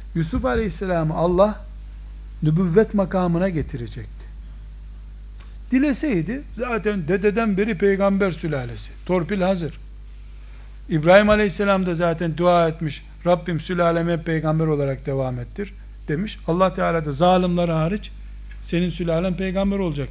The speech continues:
demiş. En son peygamber de Resulullah sallallahu aleyhi ve sellem onun torunlarından birisi oldu. Bir sıkıntı yok. Ama arkadaşlar, peygamber olacağı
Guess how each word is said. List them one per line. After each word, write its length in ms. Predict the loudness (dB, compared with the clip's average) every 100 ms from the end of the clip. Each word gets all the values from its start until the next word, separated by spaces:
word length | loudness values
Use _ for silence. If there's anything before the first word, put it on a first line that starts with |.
| -8
demiş. 260 | -10 -10 -12 -14 -8 0
En 140 | 0
son 220 | 0 -2
peygamber 560 | 0 0 0 0 0 0
de 140 | -2 -4 -12 -12 -6
Resulullah 460 | -6 -4 -2 0 -2
sallallahu 400 | -2 -2 0 0
aleyhi 120 | -2
ve 60 |
sellem 300 | -4 -4 -6 -6 -12 -14 -2
onun 220 | 2 4
torunlarından 760 | 4 2 6 6 8 8 6 6
birisi 300 | 2 -2 -2
oldu. 100 | -4 -4 -12 -14 -16 -16 -16 -14 -16 -16 -14 -14 -14 -14 -10
Bir 60 | -8
sıkıntı 420 | -4 -2 0 0
yok. 180 | -2 -2 -16 -16 -16 -16 -16 -10 2
Ama 380 | 6 6 6 -6 -18 -6 2
arkadaşlar, 560 | 4 6 4 4 2 0 -16 -18 -18 -18 -20 -20 -20 -20 -20 -20 -18 -18 -18 -8 4
peygamber 480 | 4 8 6 8
olacağı 720 | 8 8 6 6 8 8 6